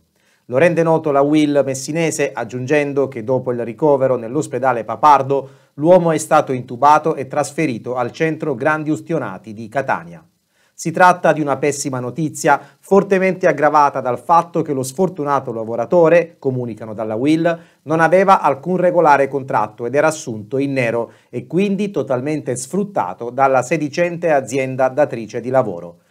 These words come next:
Quanto avvenuto, dicono dalla uil, rappresenta un episodio di una gravità inaudita. Ed ora a Giardini Naxos, siamo sempre nel Messinese, dove due minorenni sono stati denunciati dai carabinieri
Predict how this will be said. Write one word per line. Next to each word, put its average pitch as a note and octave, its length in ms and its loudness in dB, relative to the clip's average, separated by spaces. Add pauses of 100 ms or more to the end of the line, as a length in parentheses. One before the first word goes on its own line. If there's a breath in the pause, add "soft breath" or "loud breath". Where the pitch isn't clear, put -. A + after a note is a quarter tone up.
(140)
Quanto D#3 440 4
avvenuto, B2 640 -2
dicono A2 380 -12
dalla A2+ 240 -4
uil, F3 420 0 (200 loud breath)
rappresenta D3 840 0
un B2+ 80 -6
episodio A#2+ 600 -6
di G#2 120 -14
una C3 280 -4
gravità C#3+ 720 0
inaudita. C3 600 -4 (960)
Ed C3 100 -4
ora F#3+ 280 10
a F3 80 8
Giardini F3 480 2
Naxos, F#3 720 0
siamo D#3 320 -2
sempre E3 420 -4
nel D#3+ 340 0
Messinese, D#3+ 800 -4
dove C#3 460 -2
due D3+ 340 0
minorenni D3+ 560 0
sono C3 220 -10
stati C#3+ 580 0
denunciati D3 680 0
dai B2 140 -2
carabinieri C3+ 760 -4